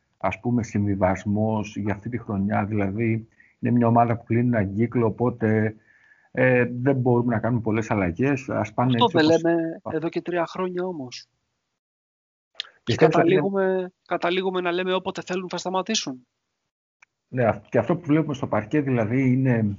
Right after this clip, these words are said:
Speaker 1: αυτό να πω, αποτέλεσμα αυτού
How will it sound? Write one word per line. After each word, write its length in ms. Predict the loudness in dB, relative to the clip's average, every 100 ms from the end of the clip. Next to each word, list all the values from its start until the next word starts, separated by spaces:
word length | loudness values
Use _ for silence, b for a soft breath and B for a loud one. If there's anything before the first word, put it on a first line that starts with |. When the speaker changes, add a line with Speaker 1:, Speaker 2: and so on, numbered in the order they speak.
| -8
Speaker 1:
αυτό 240 | -12 -4
να 140 | -2 0
πω, 340 | 0 0 -2 B B B
αποτέλεσμα 600 | -2 0 0 2 2 2
αυτού 680 | 0 -4 _ 2 4 4 2